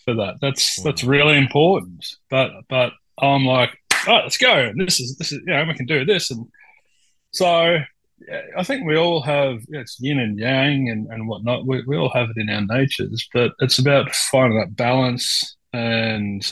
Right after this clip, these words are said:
Speaker 1: whatever's optimal. Um, it's not about what we want or how we think we should be. It's about what's optimal and, and healthy and sustainable. And, uh, uh, you know, everything's a double-edged sword. It's created so much for you in your life and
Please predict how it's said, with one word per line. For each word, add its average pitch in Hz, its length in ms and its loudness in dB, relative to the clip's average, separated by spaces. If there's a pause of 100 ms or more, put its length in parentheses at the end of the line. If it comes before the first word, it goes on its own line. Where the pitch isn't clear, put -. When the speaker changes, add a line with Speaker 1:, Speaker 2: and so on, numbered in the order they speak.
Speaker 1:
whatever's 120 420 -2
optimal. 95 720 -2 (240)
Um, 107 300 -6
it's - 160 -6
not 120 120 2
about 104 260 -2
what 113 180 -4
we 110 120 -4
want 117 320 0
or 107 140 -4
how 113 120 0
we 110 100 -4 (120)
think 120 200 -4
we 113 80 -8
should 151 260 -2
be. 98 80 -4
It's 104 240 -6
about 113 280 -4
what's 123 280 -8
optimal 107 600 -4
and, 104 140 -10 (160)
and 101 200 -12
healthy 127 360 -2
and 101 140 -8
sustainable. 107 880 -2
And, 101 200 -8 (1120)
uh, 117 400 2 (840)
uh, - 300 -2
you 160 120 -4
know, 147 240 4
everything's 143 360 6
a 104 80 0
double-edged 117 340 2
sword. 156 400 4
It's 127 280 -2
created 131 360 2
so 120 280 2
much 131 260 -4
for - 80 -6
you 113 140 -2
in 107 80 -4
your 101 120 -2
life 139 400 4
and 101 320 -4